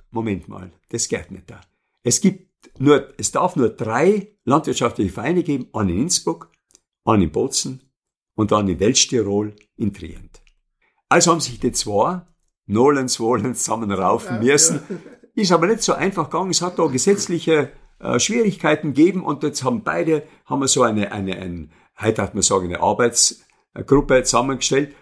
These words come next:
Speaker 1: Drei von der, von dem Verein und drei von der und die haben sich dann zusammengerafft. Aber in der Zwischenzeit hat dieser Gold-, äh, der Gartenbauverein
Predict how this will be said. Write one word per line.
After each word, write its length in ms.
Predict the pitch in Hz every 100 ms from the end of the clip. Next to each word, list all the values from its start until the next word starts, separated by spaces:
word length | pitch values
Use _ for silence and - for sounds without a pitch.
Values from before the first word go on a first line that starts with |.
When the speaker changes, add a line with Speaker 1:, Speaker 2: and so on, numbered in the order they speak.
| _ _
Speaker 1:
Drei 280 | - 110 123
von 220 | 120 95
der, 260 | 90 139 147
von 220 | - 107
dem 180 | 123 123
Verein 240 | 127 113
und 120 | 95
drei 180 | 110 101
von 160 | 107 107
der 160 | 151
und 80 | 147
die 40 | 131
haben 120 | 127
sich 100 | 113
dann 160 | 104
zusammengerafft. 680 | 98 - 107 156 143 143 -
Aber 120 | 135
in 60 | 123
der 120 | 131
Zwischenzeit 800 | - 247 220 151 - 80 82 - - _ _ _ _ _ -
hat 220 | 139 -
dieser 240 | 190 123
Gold-, 380 | 98 208 220 -
äh, 120 | 117
der 200 | 131 110
Gartenbauverein 760 | 147 185 - 95 - 95 117